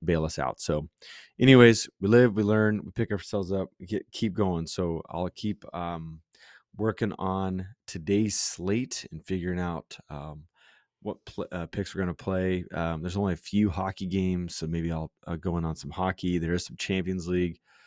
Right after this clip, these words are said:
college baseball, college basketball. So I'll put all those together and hopefully make it back into the positive today. So where we sit so far in our process,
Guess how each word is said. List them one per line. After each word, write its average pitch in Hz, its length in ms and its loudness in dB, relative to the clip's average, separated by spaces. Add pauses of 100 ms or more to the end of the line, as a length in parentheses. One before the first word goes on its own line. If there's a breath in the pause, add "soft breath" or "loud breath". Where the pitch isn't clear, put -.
(340 soft breath)
college 92 300 4
baseball, 87 640 2
college 90 340 -2
basketball. 82 520 -8
So 78 360 -6 (520 soft breath)
I'll - 60 -12
put 107 160 0
all 101 100 4
those 95 180 0
together 92 640 0
and 80 300 -6
hopefully 101 400 -4
make 90 240 -2
it 69 100 -10
back 95 400 -2
into 92 380 -2
the 85 100 -4
positive 95 680 0
today. 98 420 4 (560 loud breath)
So - 160 -10
where 107 100 4
we 107 100 2
sit 107 220 0
so - 160 -2
far 104 240 2
in 95 60 2
our 87 80 -2
process, 104 640 0